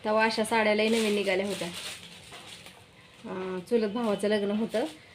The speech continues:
आणि त्या लग्नात घालायसाठी मला ही साडी घेतली होती. आणि ह्या साडीवरचे फोटो चुलत भावाकडे आहेत माझ्या. तर बघू कधी योग जुळून जर आला तर ते फोटोसुद्धा दाखवते तुम्हाला. मी लग्नात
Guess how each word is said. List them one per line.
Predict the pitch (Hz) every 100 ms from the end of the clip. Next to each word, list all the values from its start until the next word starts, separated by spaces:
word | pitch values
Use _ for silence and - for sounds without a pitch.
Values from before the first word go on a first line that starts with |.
| - -
आणि | 190 196 190
त्या | 202
लग्नात | 202 208 202 190
घालायसाठी | 202 226 190 196 185 196
मला | 190
ही | 202 208
साडी | 208 196
घेतली | 190 220 196
होती. | 185
आणि | 190 190
ह्या | 220
साडीवरचे | 220 233 226 220 226 220 220
फोटो | - 233 220 233 - - - -
चुलत | - 262 240
भावाकडे | 247 220 202 185
आहेत | 190 185
माझ्या. | 175 180 165 160 - - - -
तर | 208
बघू | 233 233
कधी | 226 233 226 233 233
योग | 240 240
जुळून | 226 196 226 226 220
जर | 220
आला | 220 214 196 190
तर | 202 202
ते |
फोटोसुद्धा | 202 240 233 226 220 190 202
दाखवते | 208 190 185
तुम्हाला. | 196 190 180
मी | 190
लग्नात | 196 190 190